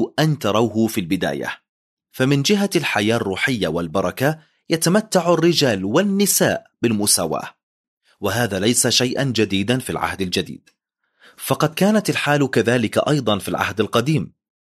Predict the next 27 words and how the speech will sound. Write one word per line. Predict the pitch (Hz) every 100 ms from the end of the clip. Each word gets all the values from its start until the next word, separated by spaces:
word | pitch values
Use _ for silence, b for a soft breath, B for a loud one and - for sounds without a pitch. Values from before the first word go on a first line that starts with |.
| _ _ _ -
وأريد | 95 113 139 92
أن | - 110 -
أخصص | - 131 - 110
وقتا | 92 113 156 - 151
قصيرا | 156 156 - 156 143 143 139 _ -
لتوضيح | 147 139 127 117 -
ذلك | 95 85 85 80
لكم. | - - - - _ _ b b b b b
فبالرغم | - 143 151 202 190
من | 180 165 131 127
التقليد | - 117 110 117 101
اليهودي، | 85 80 82 90 107 95 90 _ _ _ _
لم | 165 196
يكن | 214 208 165
العهد | 98 104 123 123
القديم | 113 107 101 139 160 160 -
يوصي | 127 196 185 - 151
بقهر | 131 - 123 117
النساء | 110 101 95 98 95 -
في | -
الأمور | 110 107 113 107 98
الروحية، | 85 90 92 73 - - _ _ _ _ _
فقد | - 135 160 160
كان | - 214 180
ما | 117 87
يجري | 101 113 95 90
تقليدا | - 110 - 113 170 156 160 160